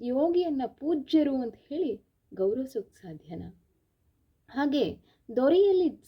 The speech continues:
ಸ್ನೇಹವನ್ನ ಸಂಪಾದಿಸಿಕೊಂಡಂಥವನು, "ದೊರೆಯೋಳು ಸ್ನೇಹವನಾಂತವಂ ಬಡವರಂ ತಾಂ ನೋಳ್ಪನೆ." ರಾಜನಲ್ಲಿ ಪ್ರೀತಿಯನ್ನ ಗಳಿಸಿ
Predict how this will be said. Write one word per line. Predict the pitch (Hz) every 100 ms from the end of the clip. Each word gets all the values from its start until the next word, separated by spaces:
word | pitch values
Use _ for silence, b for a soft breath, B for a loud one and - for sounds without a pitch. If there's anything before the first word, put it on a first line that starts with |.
| _
ಸ್ನೇಹವನ್ನ | 240 277 302 302 262
ಸಂಪಾದಿಸಿಕೊಂಡಂಥವನು, | - 208 196 202 233 233 - - 185 170 165 170 160 156 - -
"ದೊರೆಯೋಳು | 214 220 220 202
ಸ್ನೇಹವನಾಂತವಂ | 196 - 220 254 277 202 190 247 294 247 196 185 175
ಬಡವರಂ | 175 196 254 220 185
ತಾಂ | 175 175 170 175
ನೋಳ್ಪನೆ." | 175 180 - 160 165 170 _ _ _ _ _ _ _ _ _ _ _ _ _ _ _ _ _ - 233
ರಾಜನಲ್ಲಿ | 247 277 370 427 415 359
ಪ್ರೀತಿಯನ್ನ | - 311 311 415 466 392 311 277 185 175 _
ಗಳಿಸಿ | 202 226 226 226 185